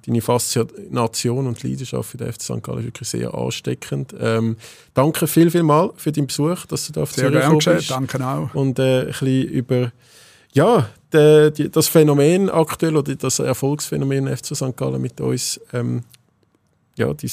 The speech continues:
Speaker 1: Wissen geteilt hast. Und ich wünsche dir natürlich, äh, und dem ganzen Club viel Erfolg jetzt in Europa. Ich glaube, das darf man schon auch sagen, äh, für, auf europäischer Bühne darf man, darf man der ganzen Schweiz, darf euch den, den Daumen drücken.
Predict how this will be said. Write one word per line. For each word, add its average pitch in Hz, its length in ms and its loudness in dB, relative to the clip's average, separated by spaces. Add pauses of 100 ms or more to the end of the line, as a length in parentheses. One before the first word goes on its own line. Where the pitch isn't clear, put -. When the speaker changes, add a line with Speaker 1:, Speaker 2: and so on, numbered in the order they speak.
Speaker 1:
Wissen 143 320 -2
geteilt - 440 0
hast. 156 260 -2 (400)
Und 143 280 2
ich - 120 -4
wünsche 131 220 0
dir 123 140 -2
natürlich, 120 480 -2 (160)
äh, 117 160 -6
und - 440 -10
dem 123 120 -10
ganzen 123 340 -8
Club 127 300 -10
viel 123 180 -8
Erfolg 120 420 -4
jetzt 120 220 -6
in 120 80 -2
Europa. 117 460 -2
Ich - 100 -6
glaube, - 340 -4
das - 180 -8
darf 123 180 -4
man 120 120 -2
schon 123 140 -2
auch 120 140 0
sagen, 120 400 -4 (480)
äh, 117 160 -4
für, 117 280 -6
auf 113 120 -6
europäischer 117 640 0
Bühne 110 360 0
darf 107 220 -6
man, 110 320 -4
darf 117 180 -10
man 117 80 -8
der - 80 -16
ganzen 113 320 -8
Schweiz, 117 400 -6
darf - 320 -10 (840)
euch 120 200 0
den, 113 160 -2 (120)
den 113 280 2
Daumen 160 280 6
drücken. 143 400 0